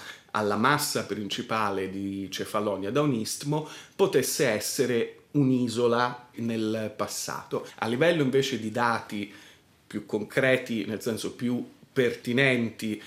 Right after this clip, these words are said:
rispetto alla questione omerica, c'è una delle baie più belle dell'isola, la baia di Polis.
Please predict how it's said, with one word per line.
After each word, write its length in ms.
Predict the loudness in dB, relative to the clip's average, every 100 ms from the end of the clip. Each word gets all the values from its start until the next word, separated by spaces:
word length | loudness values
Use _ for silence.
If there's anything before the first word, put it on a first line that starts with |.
| -18 -10
rispetto 1200 | -4 -2 -2 0 2 2 -2 -2 0 0 -2 -6 0
alla 260 | 2 4 2
questione 500 | -2 -4 0 0 2
omerica, 640 | -2 -2 -2 -2 -2 -4 -4 -16 -18 -8
c'è 400 | 0 2 4 2 -4 -10
una 340 | -4 -2 -2 0
delle 260 | 0 0
baie 380 | 2 2 2 0
più 160 | -4 -6
belle 400 | -2 0 0 -2
dell'isola, 600 | -4 -6 -6 -6 -6 -4
la 120 | -4
baia 320 | -2 0 -2
di 100 | -4
Polis. 720 | 0 2 2 0 -2 -2 -2